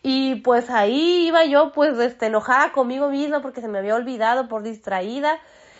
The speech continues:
pero pues, ah, tuve que aprender a, a, a, a, a disfrutar el proceso. Y en mi, en mi mente estaba, bueno,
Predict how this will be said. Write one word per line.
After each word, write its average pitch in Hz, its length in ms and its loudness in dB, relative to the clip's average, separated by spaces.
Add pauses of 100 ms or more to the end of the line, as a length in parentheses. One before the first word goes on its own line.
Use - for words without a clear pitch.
(180)
pero 277 540 4 (720)
pues, 277 200 2 (160)
ah, 269 140 -2
tuve 349 280 -2
que 392 80 0
aprender 302 380 0
a, 381 60 2
a, 220 720 2
a, 202 260 -2
a, 220 460 -8
a - 20 0
disfrutar 247 540 0
el 370 100 0
proceso. 330 720 0 (440)
Y 269 600 -4
en 262 280 2
mi, 269 280 -4
en 262 240 2
mi 254 120 -6
mente 277 340 -2
estaba, 277 320 0
bueno, 208 340 -2